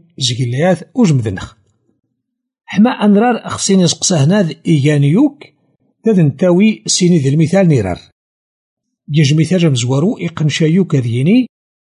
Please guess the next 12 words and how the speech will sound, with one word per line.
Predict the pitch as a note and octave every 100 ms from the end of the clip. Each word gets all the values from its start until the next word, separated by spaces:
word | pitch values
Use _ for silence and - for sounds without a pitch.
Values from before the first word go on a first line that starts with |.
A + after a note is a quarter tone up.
| _
جحق | D3+ C#3+ - F#3+
نيحة | A3 F3 F3+
نوجين | F#3+ F3 F3+ B3
ودوان | C#3 - C3 C3 D3+
جين | C3 D3+ A3 G#3 - -
إلا | D3 C#3 E3 G3 - C#3+ C3+
قلايات | C#3 D#3 F#3 E3
تس | C#3+ -
حداش | C#3 E3 D#3+ - -
ألتي | F#3 F3
سربعتاش. | - A#2+ A2 G#2+ C3+ G#2+ - - _ _ _ _ _ _ _ _ _ -
لاياث | D3+ D3+ D3 G#3 A#3